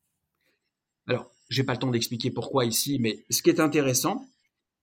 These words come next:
et c'est important quand les gens considèrent un investissement en private equity, c'est qu'il y a un élément de décorrélation,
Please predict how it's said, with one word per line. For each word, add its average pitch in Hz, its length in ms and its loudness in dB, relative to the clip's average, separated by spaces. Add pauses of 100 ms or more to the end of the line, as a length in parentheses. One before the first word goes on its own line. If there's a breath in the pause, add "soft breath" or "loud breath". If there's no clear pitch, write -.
(460)
et 175 100 12
c'est 185 220 8
important 185 600 2 (840)
quand 135 140 2
les 139 100 6
gens 151 220 4
considèrent 131 440 2
un 120 100 2
investissement 120 480 0
en 113 40 -2
private 113 340 -4
equity, 139 300 -4
c'est 170 180 2
qu'il 165 120 0
y - 20 6
a 147 60 4
un 147 100 4
élément 147 320 4
de 127 80 2
décorrélation, 143 840 4